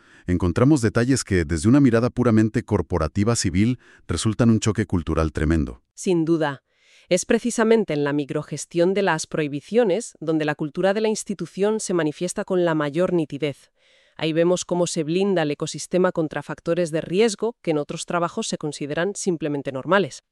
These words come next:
Speaker 1: Pongamos un ejemplo que todos conocemos. Imaginemos un departamento en cualquier empresa civil. La zona gris por excelencia es la máquina de café o los pasillos.
Speaker 2: Sí, el clásico chismorreo.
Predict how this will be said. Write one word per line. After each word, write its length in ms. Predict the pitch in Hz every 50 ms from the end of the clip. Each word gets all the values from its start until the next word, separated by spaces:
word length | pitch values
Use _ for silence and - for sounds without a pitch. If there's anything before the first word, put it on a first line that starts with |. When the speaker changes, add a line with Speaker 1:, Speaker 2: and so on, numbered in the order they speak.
| _ _ _
Speaker 1:
Pongamos 380 | - 127 135 151 160 160 143 -
un 80 | 147 131
ejemplo 340 | 110 - 127 117 107 113 90
que 100 | 92 85
todos 260 | - 95 92 87 -
conocemos. 600 | - 87 78 71 - 78 71 64 55 - - - _ _ _ _ _ _ _ _
Imaginemos 560 | - 95 82 78 73 - 85 85 90 87 - 101
un 80 | 90
departamento 680 | 82 85 - 80 76 - 76 78 85 92 92 131 131
en 100 | 127 110
cualquier 320 | - 80 78 73 - 95 85
empresa 340 | 80 76 - 82 - - 73
civil. 380 | - - 73 71 67 64 - _ _ _ _ _ - - - - - _ _ _ _ -
La 160 | 107 104 101
zona 240 | - 143 147 156 143
gris 280 | 123 123 127 123 -
por 160 | - - 85
excelencia 560 | 80 78 - - 80 92 107 113 110 - 113 101
es 120 | 92 85
la 120 | 82 78
máquina 320 | 78 85 85 - 87 82 76
de 100 | 73 69
café 360 | - 67 - - 101 120 117
o 100 | 95 85
los 180 | 73 71 - -
pasillos. 580 | 69 73 - 87 78 69 69 - - - - _ _ _ _ _ _ _ _ _ _ _
Speaker 2:
Sí, 240 | - - 262 202 - - _ _
el 140 | - 185 165
clásico 340 | - 175 175 - - 165 175
chismorreo. 680 | - - 180 143 165 151 151 156 156 143 127 123 -